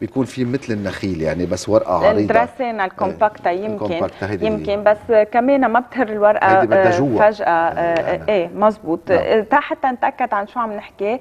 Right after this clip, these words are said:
Speaker 2: آه، ب-، بفضل إنه ونرجع نتلقى صورة، آه،
Speaker 1: عن
Speaker 2: هلأ
Speaker 1: جديد.
Speaker 2: نحن وعم نحكي معك حتى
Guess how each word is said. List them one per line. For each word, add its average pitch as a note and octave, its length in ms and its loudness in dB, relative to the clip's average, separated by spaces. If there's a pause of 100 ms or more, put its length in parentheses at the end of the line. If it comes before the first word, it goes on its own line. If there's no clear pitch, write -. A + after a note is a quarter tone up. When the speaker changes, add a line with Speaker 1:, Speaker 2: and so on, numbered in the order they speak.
(360)
Speaker 2:
آه، F#3+ 200 4
ب-، F#3+ 100 -4
بفضل G#3 500 2
إنه F#3+ 240 -4
ونرجع F3+ 640 2
نتلقى F3+ 500 0
صورة، G#3 360 -2
آه، F3 840 2
Speaker 1:
عن A#2 160 2
Speaker 2:
هلأ G3 260 2
Speaker 1:
جديد. E3+ 120 -6
Speaker 2:
نحن - 160 -6
وعم F3+ 260 0
نحكي F#3 280 -6
معك F#3+ 400 -4
حتى F3 400 2